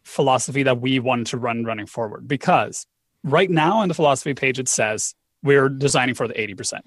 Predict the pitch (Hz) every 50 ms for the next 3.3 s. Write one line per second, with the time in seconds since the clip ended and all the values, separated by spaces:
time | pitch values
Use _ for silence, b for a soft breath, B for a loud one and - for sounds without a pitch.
0 | _ _ - 143 147 160 156 170 180 190 165 135 123 117 131 123 143 185 220 226
1 | 190 - - 156 156 143 - _ _ - 135 147 185 185 196 196 196 180 147 135
2 | 135 139 135 151 202 233 - - - - 139 139 165 175 170 - - 147 120 110
3 | 110 - - 139 135 135